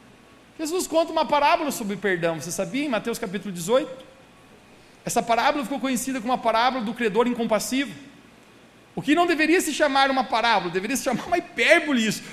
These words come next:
Jesus conta um exagero aqui. Jesus conta a respeito de um homem que devia cem denários, digo meio alto um dia, cem denários,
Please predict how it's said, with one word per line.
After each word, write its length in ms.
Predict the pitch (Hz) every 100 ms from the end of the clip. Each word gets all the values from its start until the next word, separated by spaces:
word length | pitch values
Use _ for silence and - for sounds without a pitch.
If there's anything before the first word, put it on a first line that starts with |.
| -
Jesus 260 | 254 294
conta 260 | - 330 330
um 60 | 339
exagero 680 | 285 339 247 185 294 392
aqui. 320 | 302 - 190 - - - - -
Jesus 280 | 330 359 -
conta 300 | 370 392 349
a 20 |
respeito 640 | 302 277 - 294 339 -
de 260 | 190 220 269
um 160 | 254 226
homem 340 | 277 320 269
que 80 | 240
devia 600 | 247 208 302 285 - -
cem 640 | - - - 302 370 392
denários, 480 | 339 233 254 277 220
digo 180 | 247 226
meio 140 | 254
alto 160 | 262 247
um 60 |
dia, 120 | 233 240
cem 220 | 269 294
denários, 560 | 269 226 208 160 -